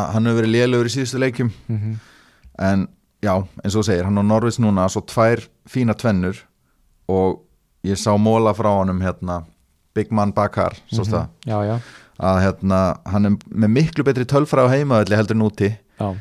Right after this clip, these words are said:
Speaker 1: og, og fjórir af þessum fimm leikjum í næstu þremur umferðum eru heimaleikir. Þannig að ég held að hann gæti hrokkið í gang og farið að delivera. Og síðan eru hann Watkins og mér langaði líka að tala um Matti Cass.
Speaker 2: Einmitt.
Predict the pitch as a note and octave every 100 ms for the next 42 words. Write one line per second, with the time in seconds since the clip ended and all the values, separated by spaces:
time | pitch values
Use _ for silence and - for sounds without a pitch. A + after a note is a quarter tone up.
0 | - - F#2 F#2+ - - A#2+ C3+ A#2+ A2+
1 | A2+ A2 C3 B2 B2 B2 F#2+ G2 G2 G#2
2 | - A2+ A2 G#2+ A2 G#2+ F2+ F2 E2 -
3 | G2 F#2+ A2 G2+ E2 E2 - _ _ _
4 | - - - _ _ G2 F#2 F#2+ G2+ G2+
5 | A2+ G#2+ G2+ F2+ F2+ - F#2+ F#2+ G2+ F#2+
6 | E2+ D#2+ F2+ F2+ E2+ E2+ F2 D#2+ D2+ -
7 | _ _ _ _ _ - - _ _ _
8 | - - G#2 G2 G#2 G2+ G2 F#2+ G2+ -
9 | G2+ F#2 - - F#2 F2+ F2 - _ _
10 | _ _ - - F#2 F#2 F#2 F#2 F#2 F#2+
11 | G2 F2+ E2+ - _ - F#2+ - - G2
12 | - - - - _ _ _ _ - B2
13 | G#2+ F#2 -